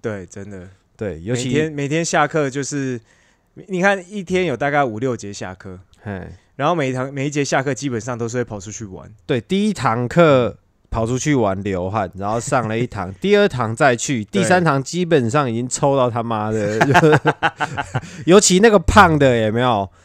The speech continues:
Speaker 2: 他妈根本下课没出去，坐在教室也会流汗，你知道吗？
Speaker 1: <laughs> 真的，真的。
Speaker 2: 我们以前教室没有冷气啊。
Speaker 1: 嗯，嗯，嗯，嗯。
Speaker 2: 对，然后那个胖子坐在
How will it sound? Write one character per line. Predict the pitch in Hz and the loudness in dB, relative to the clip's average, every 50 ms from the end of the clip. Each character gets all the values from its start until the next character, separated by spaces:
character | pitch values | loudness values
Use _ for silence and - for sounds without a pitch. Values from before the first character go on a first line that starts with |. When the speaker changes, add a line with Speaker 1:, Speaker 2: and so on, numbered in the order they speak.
| _ _ _ | _ _ _
Speaker 2:
他 | - | -4
妈 | 196 226 240 | 0 2 2
根 | 233 - 254 247 | 4 4 4 6
本 | 220 175 | 6 4
下 | 139 - 208 190 | 6 6 6 6
课 | 170 208 208 | 8 8 6
没 | 190 165 147 147 | 6 6 4 4
出 | - 165 160 160 | 4 4 2 4
去， | - 185 151 | 4 2 2
坐 | - 175 175 | 4 6 6
在 | 170 165 | 6 6
教 | 156 - 170 147 | 6 6 6 4
室 | 139 - 160 143 | 4 2 0 0
也 | 120 101 | 2 2
会 | 101 120 131 | 2 2 2
流 | 110 107 98 90 95 | 0 0 -2 -2 -2
汗， | 104 113 107 | -2 -2 -2
你 | 90 92 - | 0 0 0
知 | 90 | 2
道 | 95 - 107 101 | 0 0 0 0
吗？ | 98 | 0
Speaker 1:
<laughs> | |
真 | - 139 143 135 | -2 -2 -2 -2
的， | 127 117 107 104 | -4 -4 -6 -6
真 | 107 110 113 110 | -10 -12 -10 -8
的。 | 104 | -4
Speaker 2:
我 | 151 | -2
们 | 175 208 | 2 2
以 | 196 | 2
前 | 156 165 170 | 4 4 2
教 | 175 190 196 190 | 4 4 2 4
室 | 175 196 | 4 2
没 | 170 156 | 2 2
有 | 135 139 | 2 2
冷 | 139 135 110 92 90 | 2 0 0 -2 -4
气 | 87 - - 120 101 92 | -8 -10 -8 -8 -6 -8
啊。 | 82 - - | -8 -8 -10
Speaker 1:
嗯， | |
嗯， | 110 | -10
嗯， | 107 98 95 98 98 92 90 90 90 | -10 -12 -12 -14 -14 -14 -16 -16 -18
嗯。 | 90 87 90 | -18 -10 -4
Speaker 2:
对， | 110 127 117 104 | -2 0 0 0
然 | 104 110 113 | 0 0 0
后 | 131 147 143 143 | 2 2 2 2
那 | 156 160 | 0 -2
个 | 143 | -2
胖 | 123 - 165 151 139 | -2 0 0 0 0
子 | 131 120 113 | 0 -4 -4
坐 | 104 - 139 127 123 | -4 -2 -2 -2 0
在 | 131 135 127 123 117 | 2 2 2 2 0